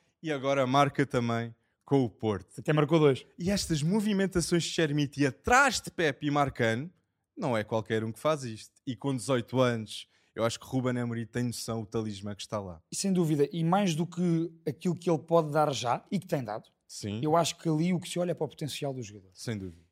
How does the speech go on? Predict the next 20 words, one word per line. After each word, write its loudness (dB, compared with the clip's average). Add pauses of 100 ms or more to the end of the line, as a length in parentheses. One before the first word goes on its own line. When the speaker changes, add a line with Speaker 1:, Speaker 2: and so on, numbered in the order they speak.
(160)
Speaker 2:
E 0
o 2
Chermiti, -2
uma -2
coisa 0
que -6
eu 0
re-, -8
gostei -4
muito 2
de -6
ver, 2
eh, -2
durante -2
o -6
jogo, -8
durante -8
o -14
Clássico, -6
foi -2